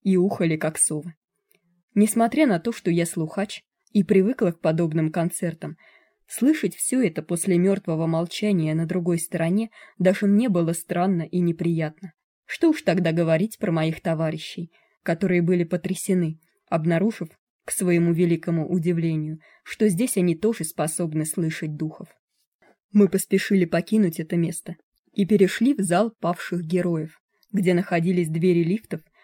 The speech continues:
идущих на другие этажи дома Фиттис. В нашем мире перед плитами,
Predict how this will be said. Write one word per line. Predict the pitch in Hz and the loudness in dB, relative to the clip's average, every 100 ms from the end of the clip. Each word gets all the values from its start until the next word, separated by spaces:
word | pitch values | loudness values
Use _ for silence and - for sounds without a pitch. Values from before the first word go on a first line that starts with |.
| _ _ | _ _
идущих | 202 170 233 - 170 - | 0 2 2 0 -4 0
на | 185 | 0
другие | 180 180 170 233 - 180 | 2 2 2 0 0 -2
этажи | 180 170 - 240 | -2 -2 -2 -2
дома | 165 170 165 | 0 0 0
Фиттис. | - 170 156 - 180 - _ _ _ _ _ _ _ _ _ | -4 -8 -8 -14 -16 -16 _ _ _ _ _ _ _ _ _
В | 190 202 | 0 4
нашем | 320 - 202 | 4 2 4
мире | 240 311 170 | 4 4 2
перед | 180 170 - | 0 -2 -2
плитами, | 214 262 170 160 170 | -2 0 -2 -2 -6